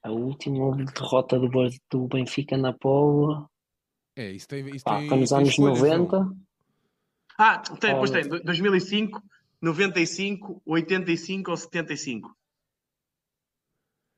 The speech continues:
Speaker 2: Vamos lá.
Speaker 1: A derrota do
Speaker 2: Dois mil e cinco.
Speaker 1: Benfica. Dois mil e cinco não foi, não estávamos na Primeira Liga.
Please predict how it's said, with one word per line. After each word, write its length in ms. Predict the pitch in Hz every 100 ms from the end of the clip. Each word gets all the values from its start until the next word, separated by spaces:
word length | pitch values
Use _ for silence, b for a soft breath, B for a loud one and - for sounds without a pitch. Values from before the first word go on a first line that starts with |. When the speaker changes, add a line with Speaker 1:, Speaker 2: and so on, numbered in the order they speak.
| _ _ _ _ _ _ _ _ _ _ _
Speaker 2:
Vamos 200 | 104 120
lá. 220 | 123 87 - -
Speaker 1:
A 60 | 135
derrota 400 | 123 156 185 165
do 60 |
Speaker 2:
Dois 180 | 156 156
mil 100 | 156
e 80 | 165
cinco. 200 | 160 196
Speaker 1:
Benfica. 300 | 135 123 - _ -
Dois 140 | 131
mil 140 | 135 131
e 40 |
cinco 280 | - 131 135
não 120 | 131
foi, 260 | - 170 226
não 160 | -
estávamos 420 | 117 120 120 123 120
na 100 | 117
Primeira 360 | 127 127 131
Liga. 340 | 139 160 175